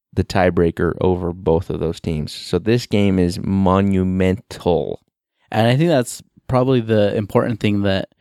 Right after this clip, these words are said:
Speaker 2: Utah losing to Oregon State is, if you're gonna lose a conference game, you never want to, but at least make it to a team in the North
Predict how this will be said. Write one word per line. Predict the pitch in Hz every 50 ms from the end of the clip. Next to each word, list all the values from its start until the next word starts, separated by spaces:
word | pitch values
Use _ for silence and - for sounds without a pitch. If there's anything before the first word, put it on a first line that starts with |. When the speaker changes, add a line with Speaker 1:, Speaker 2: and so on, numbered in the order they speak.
| _ _ _ -
Speaker 2:
Utah | 110 113 - 113 101
losing | 98 107 110 110 113
to | 95
Oregon | 73 95 101 92 95 95 92
State | - - - 104 92 92 92 92 - - - - _ _ _ _ _ -
is, | - 104 101 95 92 87 90 - - -
if | 120 -
you're | - 131
gonna | 143 151 151
lose | 135 123 104
a | 101
conference | - - 110 107 107 - - 117 117 -
game, | - 120 123 120
you | 113
never | 127 127 110 101 90
want | 87 95 101 101 -
to, | - 123 123 120
but | - 107 95
at | 101
least | 107 98 - -
make | 98 98 - -
it | 95 -
to | 104 92
a |
team | - - 90 80 80
in | 73
the | -
North | - - - - - - - _ _